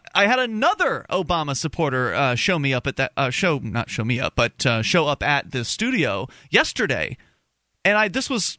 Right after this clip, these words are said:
two days after the, the, one of them appeared over the weekend.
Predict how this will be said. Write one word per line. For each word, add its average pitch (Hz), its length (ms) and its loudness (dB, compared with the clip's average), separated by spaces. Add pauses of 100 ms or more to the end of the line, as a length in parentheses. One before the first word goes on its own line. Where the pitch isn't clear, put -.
(120)
two 294 200 4
days 269 380 2
after 190 580 0
the, 135 260 -8
the, 139 120 -10
one 139 180 -4
of 190 100 -2
them 208 140 -2
appeared 220 340 0
over 233 160 2
the 240 80 -4
weekend. 233 500 -2